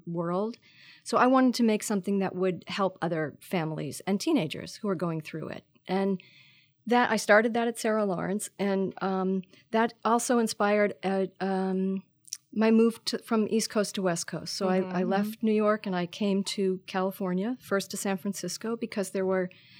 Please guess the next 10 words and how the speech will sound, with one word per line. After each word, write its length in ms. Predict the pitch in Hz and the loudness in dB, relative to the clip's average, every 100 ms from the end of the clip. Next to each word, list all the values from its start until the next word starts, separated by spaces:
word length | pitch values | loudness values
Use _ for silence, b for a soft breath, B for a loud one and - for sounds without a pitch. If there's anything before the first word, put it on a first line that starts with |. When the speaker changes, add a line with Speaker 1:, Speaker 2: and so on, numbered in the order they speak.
| B 208 | B -6
Speaker 1:
a 40 | |
group 220 | 220 220 | -2 -2
of 80 | 220 | -2
people 340 | - 214 214 | -2 -4 0
I 100 | 202 | 0
wanted 280 | 185 185 185 | 0 0 -2
to 100 | 196 | -4
continue 480 | 180 185 196 190 180 | -4 -4 0 0 0
working 460 | 175 180 185 247 247 | 0 -2 -2 -2 -2
with 220 | 254 | -2